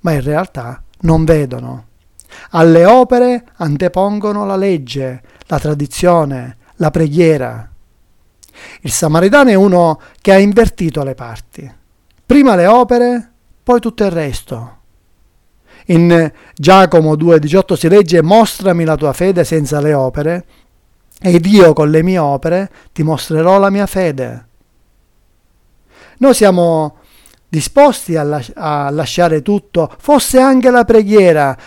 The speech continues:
per andare incontro al prossimo? Noi chi scegliamo di essere? Il levita e il sacerdote che passano oltre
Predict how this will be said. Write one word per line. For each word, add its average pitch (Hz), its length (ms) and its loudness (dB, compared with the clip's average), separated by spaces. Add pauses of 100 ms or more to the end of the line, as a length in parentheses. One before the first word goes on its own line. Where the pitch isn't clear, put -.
per 175 140 4
andare 170 280 4
incontro 165 380 2
al 139 80 2
prossimo? 143 800 0 (1200)
Noi 160 520 2 (200)
chi 262 100 -2
scegliamo 262 580 -2
di 247 140 0
essere? 135 800 -8 (880)
Il 190 200 2
levita 196 720 2 (180)
e 190 120 -2
il 180 80 0
sacerdote 185 600 0
che 180 120 -4
passano 170 580 -2
oltre 185 760 -2